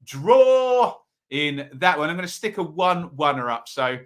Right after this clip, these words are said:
a few people said yawn and a few people said boring. I think I agree with a kind of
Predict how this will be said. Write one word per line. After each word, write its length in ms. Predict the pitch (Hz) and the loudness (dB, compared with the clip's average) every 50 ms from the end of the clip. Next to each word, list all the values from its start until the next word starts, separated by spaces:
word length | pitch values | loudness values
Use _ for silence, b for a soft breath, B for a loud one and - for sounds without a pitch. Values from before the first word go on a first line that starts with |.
| b b b _ - | b b b _ -16
a 60 | 131 | -12
few 160 | - 190 180 | -10 -10 -8
people 280 | 180 170 156 143 147 139 | -6 -4 -4 -4 -6 -8
said 220 | - - 143 127 | -6 -6 -6 -6
yawn 360 | 117 143 151 147 147 151 147 | -4 -4 -4 -4 -4 -4 -6
and 100 | 143 139 | -6 -8
a 40 | 135 | -10
few 180 | 139 175 170 165 | -8 -8 -10 -8
people 260 | - 156 147 131 131 | -6 -8 -8 -8 -8
said 220 | - - 131 117 - _ | -10 -10 -12 -12 -12 _
boring. 380 | - 143 139 139 131 131 131 131 | -8 -6 -4 -2 -2 -2 -2 -4
I 80 | 127 | -6
think 320 | 131 - 165 156 135 120 - _ _ _ _ _ _ _ _ - | -8 -8 -10 -10 -10 -12 -18 _ _ _ _ _ _ _ _ 0
I 160 | 147 147 143 | 2 4 4
agree 440 | 139 135 135 131 143 156 147 143 135 | 2 0 -2 -4 -2 -2 0 0 -2
with 180 | 127 123 120 | -4 -6 -8
a 60 | 127 | -10
kind 280 | 127 - 160 151 143 135 | -10 -6 -4 -4 -4 -4
of 140 | 123 123 | -6 -10